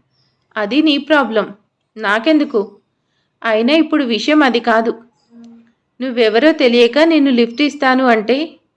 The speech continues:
నేనెవరో తెలిసి కూడా ఎందుకు నా స్కూటీ ఎక్కావు?" ధన టెన్షన్గా ఒక గొడవ వదిలింది అనుకుంటే మరొకటి స్టార్ట్ అయింది అన్నట్టు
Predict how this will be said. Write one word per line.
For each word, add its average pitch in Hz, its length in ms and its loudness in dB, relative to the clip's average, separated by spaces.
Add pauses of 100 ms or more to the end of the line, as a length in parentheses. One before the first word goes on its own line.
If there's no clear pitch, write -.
(640)
నేనెవరో 254 500 0
తెలిసి 240 420 0
కూడా 311 200 2
ఎందుకు 254 380 0
నా 311 140 4
స్కూటీ 277 380 -2
ఎక్కావు?" 302 400 2 (1500)
ధన 226 280 0
టెన్షన్గా 277 560 0
ఒక 302 140 0
గొడవ 226 360 2
వదిలింది 254 420 0
అనుకుంటే 226 520 -2
మరొకటి 247 480 0
స్టార్ట్ 240 380 -2
అయింది 254 260 2
అన్నట్టు 233 560 -4